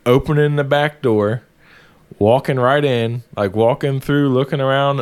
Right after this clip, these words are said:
all over at the newsroom, nobody anywhere,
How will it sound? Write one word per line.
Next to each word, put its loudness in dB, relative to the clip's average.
all 0
over 0
at -6
the -4
newsroom, -2
nobody 2
anywhere, -2